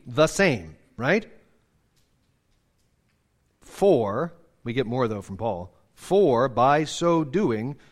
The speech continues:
you will heap burning coals on his head." That sounds a little less nursery friendly. Okay?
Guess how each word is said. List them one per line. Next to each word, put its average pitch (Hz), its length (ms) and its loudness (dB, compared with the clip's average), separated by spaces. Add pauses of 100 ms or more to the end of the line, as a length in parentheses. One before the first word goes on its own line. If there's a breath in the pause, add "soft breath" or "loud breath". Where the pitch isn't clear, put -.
(120)
you 151 200 -4
will 120 180 0
heap 208 460 -6 (320)
burning 190 520 0 (100)
coals 147 720 -2 (1120)
on 110 80 -10
his 107 100 -8
head." - 380 -4 (1600)
That 214 220 6
sounds 214 380 2
a 175 60 8
little 175 580 4
less - 640 0 (440)
nursery 143 460 -2
friendly. 92 440 -6 (1200)
Okay? 180 260 -4